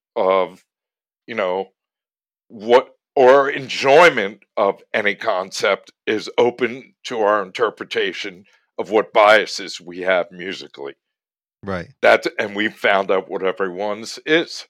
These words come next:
Speaker 1: today to an extent. So
Speaker 2: Sure.
Speaker 1: that was, that was enlightening
Speaker 2: Yeah,
Speaker 1: to me.
Speaker 2: definitely. Definitely. And, and Brandon, what do you think?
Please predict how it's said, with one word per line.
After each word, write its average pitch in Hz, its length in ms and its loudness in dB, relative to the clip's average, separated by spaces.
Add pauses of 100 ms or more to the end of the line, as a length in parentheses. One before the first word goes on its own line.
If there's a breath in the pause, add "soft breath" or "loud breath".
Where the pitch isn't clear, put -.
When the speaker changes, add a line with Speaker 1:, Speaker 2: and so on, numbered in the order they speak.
(320)
Speaker 1:
today 85 440 -8 (180)
to 120 160 -6
an 95 80 -6
extent. - 560 -10 (500)
So 120 120 -2
Speaker 2:
Sure. 101 80 2
Speaker 1:
that 117 180 4
was, 117 380 -6
that 113 160 6
was 107 200 -8
enlightening 107 880 -4 (580)
Speaker 2:
Yeah, 107 120 0
Speaker 1:
to 90 40 -2
me. 80 60 -8
Speaker 2:
definitely. 85 520 -8 (420)
Definitely. 92 400 -8 (260)
And, 123 160 -4
and 127 100 -6
Brandon, 123 220 2
what 107 100 0
do 107 60 -4
you 110 60 -2
think? 82 320 -12